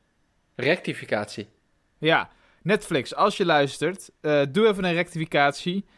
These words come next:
Speaker 2: en zet deze film gewoon in de juiste categorie. En dat is natuurlijk, Jeffrey, de categorie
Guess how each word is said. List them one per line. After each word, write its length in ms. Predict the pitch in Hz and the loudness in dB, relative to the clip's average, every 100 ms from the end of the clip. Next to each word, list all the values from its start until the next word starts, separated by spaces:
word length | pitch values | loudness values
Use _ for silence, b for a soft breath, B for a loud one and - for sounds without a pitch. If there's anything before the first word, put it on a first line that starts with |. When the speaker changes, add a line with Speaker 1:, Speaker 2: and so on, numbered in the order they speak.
| b - | b -2
Speaker 2:
en 300 | 151 147 - | 0 0 -4
zet 340 | - - 180 | -4 0 2
deze 500 | 160 165 151 160 139 - | 4 2 2 0 -2 -4
film 380 | - 147 139 135 | -2 0 0 -2
gewoon 200 | 139 120 | -4 -4
in 60 | |
de 100 | 117 | -4
juiste 320 | 113 110 110 - | -2 -2 -2 -4
categorie. 460 | 110 - 104 90 | -6 -6 -12 -10
En 140 | 107 131 | -6 0
dat 160 | 175 | 0
is 120 | 151 139 | 0 -6
natuurlijk, 420 | 127 139 131 139 | -4 -2 -2 0
Jeffrey, 460 | 120 107 117 139 - | -2 -2 -6 -8 -10
de 120 | 127 | -6
categorie 600 | - 120 104 110 110 135 | -4 -4 -4 -6 -6 -8